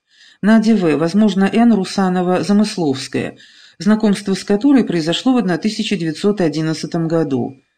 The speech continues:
Х К, страница триста сороковая. Памятник стерегущему. Памятник миноносцу стерегущему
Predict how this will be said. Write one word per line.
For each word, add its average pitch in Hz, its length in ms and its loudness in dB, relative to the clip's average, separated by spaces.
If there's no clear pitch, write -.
Х 170 220 -2
К, 285 180 2
страница 208 580 -2
триста 160 400 -4
сороковая. 147 760 -4
Памятник 277 680 2
стерегущему. 156 1120 -2
Памятник 180 720 0
миноносцу 196 720 2
стерегущему 147 1000 -2